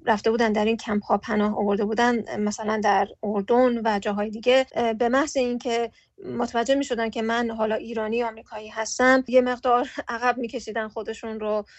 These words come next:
و این حس رو من داشتم که فکر می‌کنن که دولت ایران هست که واقعاً این آوارگی رو براشون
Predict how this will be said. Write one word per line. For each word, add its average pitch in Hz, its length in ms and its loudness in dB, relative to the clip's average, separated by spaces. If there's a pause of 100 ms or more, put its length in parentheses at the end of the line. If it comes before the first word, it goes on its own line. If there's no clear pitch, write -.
(200)
و 214 640 0
این 269 240 0
حس 269 340 -2
رو 254 80 6
من 247 340 2 (140)
داشتم 247 420 -2
که 214 320 -4 (260)
فکر - 340 0
می‌کنن 247 440 0
که 240 300 -2 (140)
دولت 240 420 2 (360)
ایران 262 380 -2
هست 226 300 -8
که 220 140 -4
واقعاً 208 320 -6
این 226 380 -6
آوارگی 220 560 0
رو 240 240 2
براشون 220 500 -2